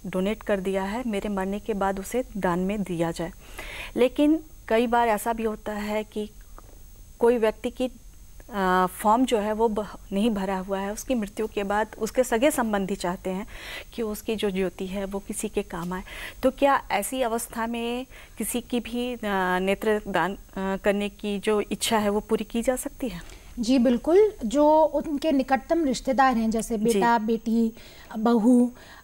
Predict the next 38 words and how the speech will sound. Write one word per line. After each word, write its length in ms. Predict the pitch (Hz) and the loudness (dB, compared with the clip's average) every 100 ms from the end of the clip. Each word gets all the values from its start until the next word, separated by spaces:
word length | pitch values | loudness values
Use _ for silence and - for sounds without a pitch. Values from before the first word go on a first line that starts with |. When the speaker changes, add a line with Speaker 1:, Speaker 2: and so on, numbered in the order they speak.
| - | -2
Speaker 2:
अ, 420 | 254 240 240 240 - | 4 6 6 4 2
उनको 360 | 294 311 - 349 | 2 2 4 6
ये 160 | 330 330 | 6 4
हक 260 | 226 302 - | 4 0 2
है 280 | 294 320 | 2 2
कि 220 | 359 - 294 | 0 -4 -2
वो 120 | 302 | 0
उनके 240 | 285 277 | 0 0
नेत्रदान 580 | 269 240 269 240 262 262 | 2 2 0 2 4 2
करें, 360 | 254 214 262 392 - - - - - | 0 2 2 0 -6 -20 -20 -20 0
unless 520 | 269 285 311 359 - - | 4 6 6 4 2 -6
उस, 400 | - 311 - - | -4 -4 -4 -6
अ, 260 | - 277 247 | 0 2 2
उस 200 | 277 - | 0 -2
व्यक्ति 380 | 240 269 - 330 | 0 -2 2 4
ने 140 | 330 320 | 6 6
बहुत 280 | 262 294 | 4 0
क्लियरली 380 | 294 285 294 285 | 2 2 4 4
बोला 300 | 247 262 269 | 4 6 6
है 200 | 294 294 | 6 2
कि 120 | 294 | 0
मैं 120 | 294 285 | 0 2
नेत्रदान 640 | 262 - 285 233 285 269 | 2 0 -2 0 2 2
नहीं 240 | 233 254 | 4 2
करना 320 | 370 311 240 220 | 4 4 4 2
चाहता। 420 | 208 190 240 330 - - - - - | -2 -4 -4 -6 -8 -20 -20 -16 0
हर 220 | 285 330 | 4 4
व्यक्ति 400 | 311 277 - 277 | 2 -2 -4 -6
की 200 | 285 294 | -4 -6
आँख 440 | 233 226 277 - - | -2 -2 -2 -8 -2
मृत्यु 460 | 254 247 277 294 285 | 2 2 0 -4 -2
के 140 | 285 | 0
बाद 280 | 220 226 277 | 2 2 2
नेत्रदान 580 | 240 226 247 226 240 254 | 0 0 -2 0 0 0
की 200 | 240 233 | 0 0
जा 160 | 220 | -2
सकती 400 | 185 196 - 220 | -4 -8 -6 -4
है 140 | 202 | -2